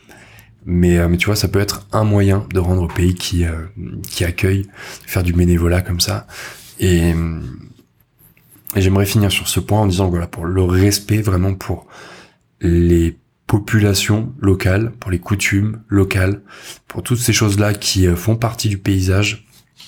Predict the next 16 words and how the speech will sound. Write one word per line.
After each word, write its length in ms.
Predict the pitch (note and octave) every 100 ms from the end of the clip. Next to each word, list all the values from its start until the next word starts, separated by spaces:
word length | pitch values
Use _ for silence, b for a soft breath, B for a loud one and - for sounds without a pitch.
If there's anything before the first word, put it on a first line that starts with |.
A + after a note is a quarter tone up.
| B _ _ _ - -
à 80 |
mon 140 | G#2 F#2+
sens, 240 | G2 G2
c'est 340 | - G2+ F2+ - _ _ _ -
ultra 540 | F2 - - F#2+ -
important, 500 | F2+ F2 D#2 F2 F2+ B B B B B B _ -
euh, 180 | E2+ E2
ne 80 |
serait-ce 380 | E2+ F#2+ F#2 -
que 320 | - E2 D#2+
pour 340 | D2+ - E2 E2
être 240 | E2+ -
un 40 | F2+
meilleur 280 | E2 E2+
être 200 | E2+ -
humain, 260 | E2+ D#2+